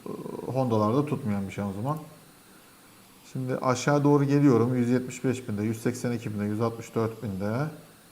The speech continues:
Kilometre filtreyelim. Yüz yirmi beş bin yapalım. Araç seksen sekiz bin kilometrede olduğu için. Ha, yedi yüz elliden başlıyor şu anda.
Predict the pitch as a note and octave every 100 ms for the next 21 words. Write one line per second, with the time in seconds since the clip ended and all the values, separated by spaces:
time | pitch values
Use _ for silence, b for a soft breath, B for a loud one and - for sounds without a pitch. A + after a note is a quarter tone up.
0 | - - - - - B B B B B
1 | B - - - - - D#3+ D#3+ D#3+ D#3+
2 | D3 A#2 - G#2+ A2 B2+ - - - C#3+
3 | A#2+ A#2 A#2+ A2+ G#2+ G2 G#2+ G#2+ A2 A2
4 | A2 A2 - A#2 A2 A2+ A#2 G#2+ G2+ G2
5 | G2+ G2+ G2 G#2+ G2+ G#2 G2 G#2 - C#3+
6 | - - B B B B B - - -
7 | - - - - - - B2 A2 G#2 A2+
8 | B2+ B2 B2 A#2 B2 G#2+ G2 - G#2+ A2
9 | - - - -